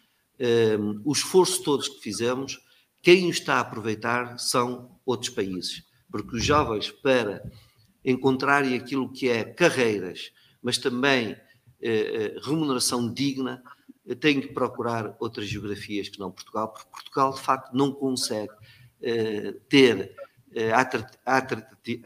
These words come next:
atratividade para manter em Portugal esses jovens naquilo que são o nosso aparelho produtivo.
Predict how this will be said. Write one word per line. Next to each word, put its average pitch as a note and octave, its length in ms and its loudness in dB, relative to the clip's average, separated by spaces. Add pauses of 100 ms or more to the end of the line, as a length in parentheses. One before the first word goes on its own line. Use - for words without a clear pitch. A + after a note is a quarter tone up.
atratividade B2 1200 0
para B2 260 4
manter B2 600 2
em D#3+ 160 6
Portugal G#2 800 -6
esses - 280 0
jovens G#2 640 -6
naquilo G#2 420 -8
que - 100 -12
são G2+ 340 -8 (340)
o F#2+ 120 -12
nosso G2+ 680 -4
aparelho F#2+ 500 -4
produtivo. E2 480 -20